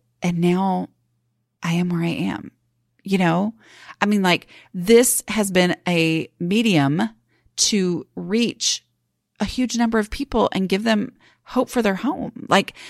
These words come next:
like, this has achieved the thing that I <laughs> wanted to achieve, but I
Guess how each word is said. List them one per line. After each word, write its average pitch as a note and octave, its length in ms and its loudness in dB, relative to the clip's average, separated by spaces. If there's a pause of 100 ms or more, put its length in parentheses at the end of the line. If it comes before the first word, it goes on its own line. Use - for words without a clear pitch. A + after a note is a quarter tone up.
(120)
like, A3+ 240 0 (220)
this A#3 380 2
has C#4 180 4
achieved A#3 680 0 (100)
the F#3+ 200 2
thing G#3+ 680 0 (880)
that G3 180 2
I G#3 140 6
<laughs> G#3 120 4
wanted G#3 340 4
to G3+ 200 4
achieve, F#3 680 0 (800)
but G3 180 0
I F#3 140 2